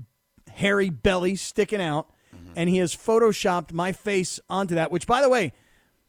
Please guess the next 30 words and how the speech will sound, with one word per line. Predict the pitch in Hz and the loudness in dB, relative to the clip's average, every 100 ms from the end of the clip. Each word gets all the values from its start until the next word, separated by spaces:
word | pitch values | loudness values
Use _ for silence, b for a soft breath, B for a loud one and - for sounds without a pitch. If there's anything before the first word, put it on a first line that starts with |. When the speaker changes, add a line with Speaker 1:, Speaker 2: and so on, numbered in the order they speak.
| _ - | _ -4
Speaker 1:
you | 196 | -4
probably | 175 247 381 370 | 2 4 4 2
didn't | 254 | 2
have | 247 | 0
to | 190 | -2
Photoshop | - 226 233 185 196 175 - | 0 4 4 2 0 0 -6
to, | 226 175 | -8 -8
it's | 165 | 0
not | 269 - | 0 0
that | 208 - | -4 0
far | 208 175 | 2 2
away. | 156 165 127 | 0 -2 -4
I | 160 | -2
mean, | 190 | -2
I'm, | 202 | -2
I'm, | 202 202 165 - | -4 -4 -4 -4
I'm | 190 | -4
trending | - - 254 262 226 | -4 -4 -2 -2 -2
Speaker 2:
That's | 185 | 2
Speaker 1:
in | 170 | 2
this | - 170 | 2 2
Speaker 2:
a | |
hairy | 160 160 156 110 | 4 6 6 2
Speaker 1:
direction. | |
Speaker 2:
belly, | 123 135 123 98 | 2 2 0 -4
bro. | 101 104 | -4 -2
Speaker 1:
That | 185 196 | -2 0
is, | 175 127 - | -2 -4 -10
that | - 190 190 | -6 -4 -4
is, | 135 107 - - | -6 -10 -12 -16